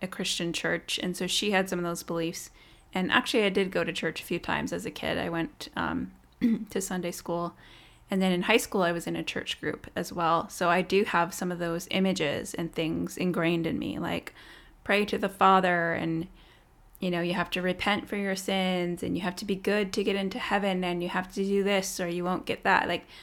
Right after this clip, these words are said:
some of that really gets ingrained in society as a whole, whether we are religious or not. And if we are from a religious background, then it's even more so. And I actually know people who are kind of trying to undo some of the traumas that the religion itself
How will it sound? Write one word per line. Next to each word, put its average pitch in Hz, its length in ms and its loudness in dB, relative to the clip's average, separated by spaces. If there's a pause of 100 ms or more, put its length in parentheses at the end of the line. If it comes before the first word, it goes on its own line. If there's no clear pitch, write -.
(120)
some 208 200 -2
of 226 80 6
that 196 340 8
really 226 380 4
gets 208 180 4
ingrained 185 400 2
in 185 140 2
society 175 420 0
as 180 140 -4
a 165 40 -4
whole, 175 320 2
whether 175 300 2
we 160 160 -4
are 151 160 2
religious 165 460 -4
or 160 80 -2
not. 165 320 2
And - 180 -4
if - 140 -10
we 170 140 -2
are 170 340 2 (420)
from 175 220 2
a 165 80 2
religious 165 400 0
background, 160 520 0
then 160 140 0
it's - 220 -4 (320)
even 165 260 0
more 160 260 2
so. - 340 0
And 165 120 0
I 160 60 0
actually 170 300 0
know 165 200 2
people 165 320 -2
who - 140 -6
are 170 160 -2
kind 170 240 0
of 165 160 -2
trying 160 240 0
to 160 140 -2
undo 180 640 0 (540)
some 190 200 -2
of 180 40 2
the 175 80 2
traumas 175 540 4
that - 220 0
the 180 100 0
religion 190 640 2
itself - 800 2